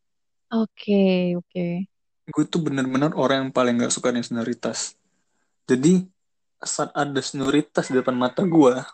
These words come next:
Speaker 2: wah, itu gue tuh kayak, "Apa sih?" <laughs> Kayak gitu loh.
Speaker 1: Oh, benar, benar, benar, benar. Udah nggak, udah nggak, udah nggak waktu, waktunya lah ya, udah nggak zaman.
Speaker 2: Apa coba gue bilang kan, jangan-jangan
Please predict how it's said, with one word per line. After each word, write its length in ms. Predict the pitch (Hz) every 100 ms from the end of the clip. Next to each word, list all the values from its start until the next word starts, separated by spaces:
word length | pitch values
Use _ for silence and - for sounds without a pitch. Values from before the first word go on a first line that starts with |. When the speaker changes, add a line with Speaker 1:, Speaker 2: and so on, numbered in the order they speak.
| _
Speaker 2:
wah, 180 | 175 139
itu 220 | 120 120
gue 180 | 139 139
tuh 140 | - 156
kayak, 380 | 135 127 - -
"Apa 340 | 147 151 -
sih?" 360 | - - 214 -
<laughs> 80 | 170
Kayak 160 | 180
gitu 160 | 180 165
loh. 140 | 165 190 196 220 - 202 - - _ - _ _ _ _ 196
Speaker 1:
Oh, 160 | 190
benar, 240 | 190 185 185
benar, 220 | 185 180
benar, 200 | 175 175
benar. 220 | 170 175 170 -
Udah 140 | 196
nggak, 180 | 185 185 202
udah 140 | 233
nggak, 200 | 240 247 233
udah 100 | 233 269
nggak 140 | 277 269
waktu, 220 | 262 240 240
waktunya 580 | 254 - 277 311 277 220
lah 160 | 190 180
ya, 120 | 175
udah 140 | 214 226
nggak 200 | 185 175
zaman. 480 | 208 233 233 190 202 240 175 - _ -
Speaker 2:
Apa 400 | 226 233 - -
coba 240 | - 165 151
gue 140 | 151
bilang 200 | 151 147
kan, 160 | 175 185 185 - -
jangan-jangan 720 | 170 170 180 170 170 175